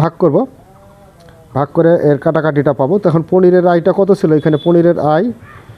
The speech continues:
পনিরের আয় ছিল কিন্তু একশো বিশ। তাহলে পনিরের আয়ের জায়গায় আমরা দিয়ে দেবো কত? একশো বিশ। আচ্ছা, দিলাম একশো বিশ। এখন আমরা কাটাকাটি করি। তাহলে বিশ দ্বারা যদি একশো বিশকে ভাগ করি তাহলে পাবো ছয়। ছয় দ্বারা বারোকে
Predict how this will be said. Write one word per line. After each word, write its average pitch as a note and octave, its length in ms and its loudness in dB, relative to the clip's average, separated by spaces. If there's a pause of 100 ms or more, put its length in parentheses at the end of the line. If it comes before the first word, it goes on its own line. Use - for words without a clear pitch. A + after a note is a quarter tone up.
(200)
পনিরের E3+ 380 2
আয় E3 120 2
ছিল F#3 100 -2 (100)
কিন্তু F#3+ 220 0
একশো F#3 240 -4
বিশ। E3 200 2 (480)
তাহলে C#3 260 -4
পনিরের G#3 340 2 (100)
আয়ের D3+ 260 0
জায়গায় C#3 300 0
আমরা C#3 200 0
দিয়ে C3 160 2
দেবো A#2+ 200 0
কত? B2+ 120 -2 (380)
একশো E3+ 240 -2 (460)
বিশ। B2 200 -2 (1200)
আচ্ছা, B2+ 260 -4
দিলাম D3 220 0 (200)
একশো - 260 -4
বিশ। F#3+ 160 -2 (680)
এখন G#3 200 -2
আমরা G3 180 0
কাটাকাটি C3 420 -4
করি। G2 140 -10 (640)
তাহলে B2 180 -4 (120)
বিশ E3+ 160 2 (100)
দ্বারা F3+ 180 2 (360)
যদি C3 220 -2
একশো - 180 -4 (100)
বিশকে D#3 340 0
ভাগ D3+ 180 -2
করি E3 120 2 (100)
তাহলে C3+ 280 -2
পাবো B2+ 160 -2 (100)
ছয়। D3+ 220 -2 (800)
ছয় E3+ 240 -2
দ্বারা F3+ 160 2 (100)
বারোকে D3 260 -2